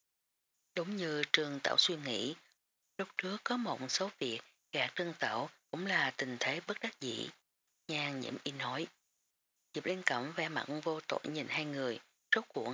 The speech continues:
đang nói gì. Nữa, nàng thận còn là trong sạch, chẳng qua nếu như bây giờ nói ra,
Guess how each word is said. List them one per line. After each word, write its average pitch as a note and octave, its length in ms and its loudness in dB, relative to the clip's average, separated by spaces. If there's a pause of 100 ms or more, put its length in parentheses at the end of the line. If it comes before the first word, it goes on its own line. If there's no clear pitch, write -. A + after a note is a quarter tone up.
đang D3+ 220 2
nói D#3+ 220 -2
gì. B2 240 -2 (580)
Nữa, D3 300 0 (180)
nàng D#3 200 -2
thận D3 300 2
còn C#3 280 2
là C3 220 4
trong D#3+ 160 2
sạch, - 300 4 (400)
chẳng F3+ 240 2
qua E3+ 240 4
nếu D#3 260 0
như F3 360 0
bây D#3+ 180 0
giờ C#3 160 0
nói A#2 180 0
ra, D3 340 4